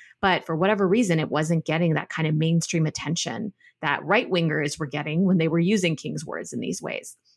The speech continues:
So it was really, like, part of tracing and putting together the puzzle pieces of those forty years of misuses and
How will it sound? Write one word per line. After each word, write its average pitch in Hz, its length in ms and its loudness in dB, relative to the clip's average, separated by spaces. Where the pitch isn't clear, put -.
So 247 140 0
it 254 40 6
was 247 140 2
really, 294 220 2
like, 233 240 2
part 240 300 4
of 208 120 -2
tracing 254 760 2
and 190 180 2
putting 208 280 4
together 185 340 0
the 165 100 0
puzzle 208 360 -4
pieces 262 520 -2
of 180 260 2
those 190 200 4
forty 185 380 4
years 180 400 4
of 156 120 0
misuses 165 840 -2
and 196 380 4